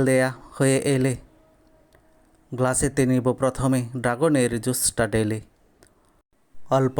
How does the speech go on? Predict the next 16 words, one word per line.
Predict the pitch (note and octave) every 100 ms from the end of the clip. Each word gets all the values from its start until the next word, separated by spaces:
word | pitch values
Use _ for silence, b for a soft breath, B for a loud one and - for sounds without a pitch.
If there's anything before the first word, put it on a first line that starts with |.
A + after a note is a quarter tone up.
| C3 A2+
ড্রাগনের | C3 C3 B2 B2+ A#2+
জুস | A#2 C3 A#2 A2+
দিয়ে | B2 B2+
তারপর | C#3 B2 A#2+ - C3 B2+ A#2 - -
ওপরেতে | C#3 C3+ C3+ C3 C3+
দিব | A#2 C3 B2+ B2 A2+ - B2
দুধ | B2 D#3 C3
ঢেলে। | B2 A#2 A2+ A2
এবার | A2 A2 G#2+ - B B B B
আবার | B2+ B2+ B2+ B2
দিব | B2+ B2+
ড্রাগনের | C3 C3 C3 B2+ C3 C3
জুস | C3 B2+ A#2
ঢেলে। | C3+ B2+ B2+ B2+ B B B B B
দুধটা | A#2+ C#3 D3 - C#3 B2
দিয়ে | C3+ C3+